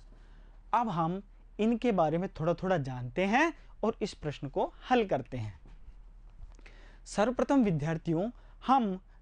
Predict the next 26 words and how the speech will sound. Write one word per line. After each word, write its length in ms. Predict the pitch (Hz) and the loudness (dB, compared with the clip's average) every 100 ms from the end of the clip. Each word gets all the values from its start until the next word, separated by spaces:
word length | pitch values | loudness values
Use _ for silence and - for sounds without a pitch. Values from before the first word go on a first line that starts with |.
| 151 | 0
ल्यप 340 | 156 247 247 | 2 2 2
प्रत्यय 420 | 254 220 - 202 | -2 -2 -2 0
को 140 | 202 240 | 2 2
जानने 480 | 156 160 165 170 202 | 2 2 2 0 -2
से 140 | - 220 | 0 -2
पूर्व 380 | - 151 185 - - - - 269 | 0 -2 -2 -8 -18 -20 0 4
त्वा 160 | 277 | 6
प्रत्यय 380 | 262 208 - 170 | 4 0 0 -2
को 260 | 156 233 - - - | 4 2 2 -8 -8
जानते 460 | 143 185 170 156 160 | 2 2 2 -2 -4
हैं। 200 | 143 123 - - - - - - | -4 -8 -12 -20 -20 -20 -4 0
अब 160 | 214 | 0
आपको 640 | - 170 170 - 196 196 220 - - - - | 2 2 2 0 4 4 2 -4 -20 -10 0
यह 280 | 156 214 208 | 2 4 2
बोलने 440 | 151 151 160 175 | 2 2 4 2
में 180 | 196 202 | 2 4
बड़ा 380 | 180 180 190 170 - - - | 4 6 4 4 -2 -18 -4
दिक्कत 360 | 143 170 208 190 | -2 0 0 0
महसूस 420 | 190 185 208 196 | 0 0 0 2
कर 160 | 185 165 | 2 4
रहा 140 | 180 | 4
होगा, 320 | 185 170 190 | 4 2 2
त्वा 420 | 196 - - 262 269 | 2 -4 4 4 4
प्रत्यय 360 | 208 - 220 | 0 0 0
कैसे 300 | 214 180 185 | 2 0 2
बोलेंगे? 540 | 160 160 160 160 165 | 4 4 4 0 -2